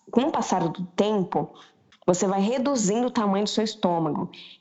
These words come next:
E essa regra é importante, principalmente pra quem tem estômago alto, que é o caso de muitas pessoas. O nosso estômago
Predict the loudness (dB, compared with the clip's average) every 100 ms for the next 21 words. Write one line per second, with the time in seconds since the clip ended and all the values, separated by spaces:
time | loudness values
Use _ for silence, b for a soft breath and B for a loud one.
0 | 2 2 2 0 2 2 0 0 -2 0
1 | 0 0 -2 -4 -2 0 0 0 0 0
2 | 0 0 0 0 0 0 0 0 2 0
3 | 2 2 0 -2 -2 -2 -4 -10 _ -20
4 | _ _ _ -8 0 2 2 2 2 2
5 | 0 0 0 -2 0 0 0 -2 -4 B
6 | B B B B -2 0 0 0 -2 0
7 | 0 2 0 0 0 -2 -4